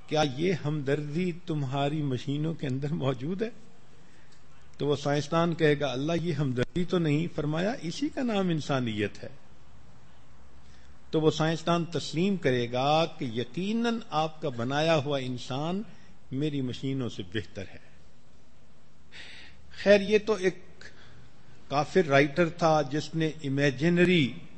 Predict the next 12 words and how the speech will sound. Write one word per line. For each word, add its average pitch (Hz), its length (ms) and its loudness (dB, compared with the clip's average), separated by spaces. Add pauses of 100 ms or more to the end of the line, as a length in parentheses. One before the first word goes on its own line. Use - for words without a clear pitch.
ये 123 240 -2
सारा 151 320 2
कुछ 156 260 -2
लिखा, 127 360 0 (1400)
लेकिन 139 420 -2
इतनी 214 300 0
बात 202 320 2
तो 220 60 0
महसूस 185 460 0
होती 202 260 -2
है 127 100 2
ना 156 180 -2